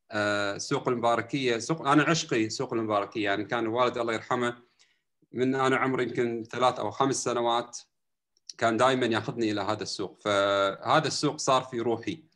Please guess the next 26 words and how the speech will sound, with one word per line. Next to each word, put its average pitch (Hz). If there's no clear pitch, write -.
أحب -
دايمًا، 135
آه، 110
و-، 117
وصرت 180
عندي 151
يعني 117
من 117
ال-، 113
<coughs> -
الروتين، 113
<coughs> -
عفوًا، 110
ناخذ 165
أطفالي 175
أيضًا، 110
آه، 110
يروحون 127
هذا 117
السوق، 110
مو 160
ليس 190
بالضرورة 170
للشراء 156
شيء، 143
ولكن، 139